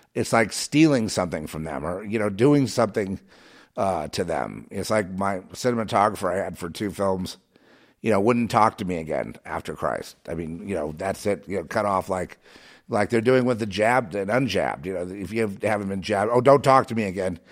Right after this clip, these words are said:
People being kicked out of their families for the jab. It's, that's the kind of ang-, the kind of anger that, like, like, that, that Trump elicited.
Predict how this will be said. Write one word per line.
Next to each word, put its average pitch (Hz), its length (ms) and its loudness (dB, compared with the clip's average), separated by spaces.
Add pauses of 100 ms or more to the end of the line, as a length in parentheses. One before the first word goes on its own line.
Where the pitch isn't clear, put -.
(340)
People 135 280 4
being 120 180 0
kicked - 260 -2
out 120 120 4
of 110 40 2
their 101 120 2
families 110 500 2
for 92 80 -8
the 90 60 -6
jab. 85 280 -6
It's, - 200 -8 (380)
that's 143 500 6
the 131 120 2
kind 123 300 2
of 104 100 0
ang-, 120 260 2
the 127 100 2
kind 202 200 8
of 170 80 2
anger 143 300 2
that, 117 220 -2
like, 107 260 -4 (160)
like, 104 280 -2
that, 80 320 -8
that 95 200 -8
Trump 120 480 0
elicited. 117 640 2